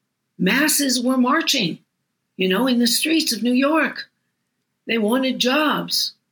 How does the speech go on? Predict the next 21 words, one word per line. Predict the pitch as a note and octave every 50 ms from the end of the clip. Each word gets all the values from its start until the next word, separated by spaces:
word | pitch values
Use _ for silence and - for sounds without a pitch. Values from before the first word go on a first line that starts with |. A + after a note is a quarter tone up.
| _ _ _ _ _ _ _ -
and | G3 G3+ G3+ G3
the | F#3
C | F#3 - A#3+ C4 A#3+
I | A#3 A#3 B3+ B3
O | A#3 B3+ C#4+ C#4
was | B3+ G#3 E3 - -
forming. | - F#3 F3 E3 D#3+ D#3+ D3+ D3+ - E3+ - _ _ _ _ _ _ _ _ _ _ _ _ _ _ _ _ _ -
And | - F3 E3 E3+
as | F3+ F#3 F#3 G3
I | F#3 F3+
have | F3 F3+ F3
said | - - A#3 A#3 A#3+ A3
before, | G3+ F#3+ - B3+ C4 C4 B3+ B3+
'cause | - F#3+ F3 D#3
it | D#3 D#3 -
blew | - G#3+ G#3+ A3
my | G#3+ G3 F#3
mind, | F3+ F3+ F#3+ A3+ C4 C#4 B3 F3 D3 D3 - _ _ _ _ _ _ _ _ _ _ _ _ _ _ _ _ _ _ _ _ _ _ _ _ _ -
in | - A3+ G#3+ G#3
the | G3+
heartland, | F#3 - C4 C#4 D4+ D4+ - D4+ A3 G3 F3 E3 E3+ G3 G#3 -